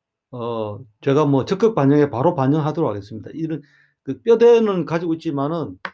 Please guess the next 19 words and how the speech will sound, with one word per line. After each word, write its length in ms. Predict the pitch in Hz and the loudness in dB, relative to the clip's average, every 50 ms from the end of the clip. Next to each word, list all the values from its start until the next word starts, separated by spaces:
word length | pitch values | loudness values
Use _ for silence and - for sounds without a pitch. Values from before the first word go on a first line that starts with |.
| _ _ _ _ _ _ _ | _ _ _ _ _ _ _
어, 420 | - 107 104 104 101 110 107 101 101 _ _ _ | -16 -14 -12 -12 -12 -12 -14 -14 -18 _ _ _
저는 300 | - 165 170 160 139 135 | -4 -2 -2 -2 -4 -2
이제, 320 | 131 135 131 123 113 110 _ _ _ _ _ _ _ _ _ - | -2 -2 -4 -4 -6 -10 _ _ _ _ _ _ _ _ _ -18
에, 340 | 107 107 101 98 98 92 - - - _ _ _ _ _ _ _ _ _ _ _ _ _ _ _ _ _ _ _ | -16 -14 -14 -14 -14 -16 -16 -18 -20 _ _ _ _ _ _ _ _ _ _ _ _ _ _ _ _ _ _ _
앞-, 240 | - 165 165 - _ | -14 -14 -14 -12 _
전에 160 | - 180 180 | 0 0 2
말씀드린 440 | 165 139 131 123 131 143 147 143 143 139 | 2 2 0 -2 -2 -2 -2 -2 -2 -4
그 180 | - - 104 | -6 -12 -10
뼈대를 400 | - 180 196 190 208 202 180 - | -6 -6 0 2 2 2 0 -2
통해서 380 | - 123 127 135 131 - 151 135 | -4 -6 -6 -6 -4 -6 -10 -10
계속, 420 | - 131 120 127 185 190 190 - _ _ _ _ _ _ _ _ _ _ | -10 -10 -6 -4 -4 -4 -4 -8 _ _ _ _ _ _ _ _ _ _
어, 500 | 110 107 104 101 98 98 95 95 104 - 101 _ _ _ | -16 -14 -12 -12 -12 -12 -12 -14 -16 -16 -20 _ _ _
이게 460 | 170 165 160 196 180 175 151 - - _ | -14 -2 2 2 4 4 2 -2 -6 _
그 640 | _ 120 117 117 113 113 110 110 110 110 - 131 - _ _ _ _ | _ -12 -12 -10 -10 -10 -10 -10 -10 -12 -14 -16 -20 _ _ _ _
강상준 640 | _ 135 135 156 156 190 202 214 208 220 214 208 185 | _ -2 -2 0 0 0 0 2 2 2 0 2 2
교수의 1120 | 170 156 147 143 - - 156 156 156 156 151 151 151 151 151 147 147 147 139 131 - - _ _ _ _ _ 113 110 | 2 2 2 0 -2 -4 -4 -2 -2 -2 -2 0 0 0 2 2 2 2 0 -2 -6 -10 _ _ _ _ _ -10 -6
독서법인데 840 | - 156 - - 165 - 147 127 127 113 113 113 147 147 120 92 82 - _ _ _ _ _ _ _ _ | -6 -6 -6 -6 -4 -4 -4 -2 -2 -4 0 0 0 0 0 -4 -6 -14 _ _ _ _ _ _ _ _
어떤 220 | - - - 147 156 | -14 -8 -6 -4 -4
얘기냐면은 800 | 156 156 151 147 143 139 135 131 127 143 156 143 110 90 90 | -2 -2 0 0 0 0 0 0 -2 -2 -2 -4 -6 -8 -12